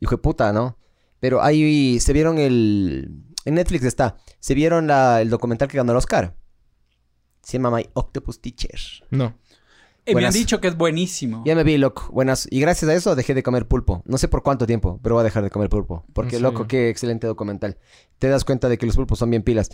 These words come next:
Speaker 1: Yo no
Speaker 2: Son
Speaker 1: como anima-,
Speaker 2: súper,
Speaker 1: yo no como animales
Speaker 2: súper
Speaker 1: pilas, loco.
Speaker 2: ricos, hijo de puta.
Speaker 1: Sí, sí, sí.
Speaker 2: Súper, el pulpo al olivo. Uf.
Speaker 1: Yo no como animales
Speaker 2: Pulpo a la
Speaker 1: pilas, loco. Si
Speaker 2: gallega.
Speaker 1: es que el día de mañana me dicen, "El delfín es lo más rico que hay", digo, "No".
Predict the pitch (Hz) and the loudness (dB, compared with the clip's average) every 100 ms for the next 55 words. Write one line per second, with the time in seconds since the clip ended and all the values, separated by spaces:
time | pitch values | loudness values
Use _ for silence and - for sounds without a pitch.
0 | - 147 151 - 139 135 - - 107 151 | -4 0 0 2 2 2 0 0 2 0
1 | 143 147 135 123 127 110 139 123 113 117 | 0 0 2 2 0 0 2 4 4 2
2 | 117 95 107 98 - 95 117 113 92 131 | 0 -2 -2 -4 -8 -10 -10 -10 -2 0
3 | 123 113 98 - _ 107 95 135 - 131 | 2 0 -4 -6 _ -6 -6 -8 -6 -2
4 | 127 127 - 113 - 135 131 107 107 143 | 0 0 0 -2 -4 -4 -2 -2 0 0
5 | 123 78 - - 139 143 143 139 135 123 | -2 -4 -10 -6 0 0 0 0 2 2
6 | 120 120 - - 120 104 113 139 104 151 | 2 2 2 2 2 0 0 0 0 0
7 | 156 156 156 160 156 165 151 143 139 170 | 2 2 2 2 2 2 2 2 2 2
8 | 170 143 151 156 170 165 123 160 147 90 | 2 4 4 4 2 -2 0 2 2 2
9 | 117 104 98 95 | 0 2 0 -2